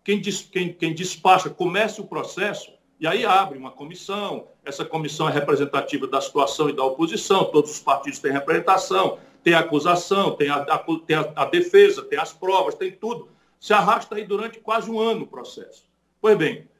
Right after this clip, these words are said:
mas no Brasil, veja que absurdo. A, a assinatura do presidente da Câmara, Arthur Lira, é que diz se começa ou não. E ele simplesmente não tem prazo e nem precisa se justificar, nem pra, pra opinião pública, nem pro Congresso, nem pro Judiciário.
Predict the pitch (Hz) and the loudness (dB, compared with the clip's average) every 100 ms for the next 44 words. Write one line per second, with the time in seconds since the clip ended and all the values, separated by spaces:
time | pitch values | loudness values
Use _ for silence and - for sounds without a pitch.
0 | _ - 208 226 262 240 226 156 160 185 | _ -2 0 2 0 2 2 0 -6 -2
1 | 240 240 - 220 202 - - 143 135 - | -2 -2 -2 -2 -2 -6 -2 0 -2 -8
2 | _ _ _ - 208 - - 185 190 - | _ _ _ 2 2 2 0 2 2 -2
3 | 220 208 - 247 269 202 - 208 170 160 | -2 0 0 -4 -4 -4 -2 -4 -4 0
4 | 220 233 175 165 - 190 156 120 - _ | 2 4 2 0 0 -4 -4 -8 -14 _
5 | - - 156 139 208 185 120 - _ _ | -10 -4 0 4 6 4 2 -8 _ _
6 | _ - 196 226 165 233 254 233 214 208 | _ 0 0 -2 -4 -4 -4 -4 -2 2
7 | 226 - 233 190 147 - - _ _ _ | 0 2 0 0 -4 -8 -20 _ _ _
8 | _ _ _ - 202 233 240 233 262 247 | _ _ _ -6 4 6 6 0 -10 -6
9 | 226 233 240 262 - 185 185 202 240 240 | -4 -4 -4 -6 -4 -4 0 2 2 0
10 | 330 - _ - 226 247 254 262 - 240 | -12 -20 _ -10 -4 -4 -4 -8 -6 -2
11 | 226 226 226 208 - 214 208 185 165 165 | -2 -2 -4 -4 -4 -4 -4 0 2 4
12 | 214 285 - 208 185 - 165 160 156 160 | 2 0 2 2 2 -4 -6 -4 -6 -6
13 | - 240 247 - 190 247 254 226 190 180 | -4 -6 -4 -4 0 0 0 -4 -4 0
14 | 214 233 240 269 277 254 233 - 285 180 | -2 -2 -4 -6 -8 -10 -12 -4 4 4
15 | 175 | 4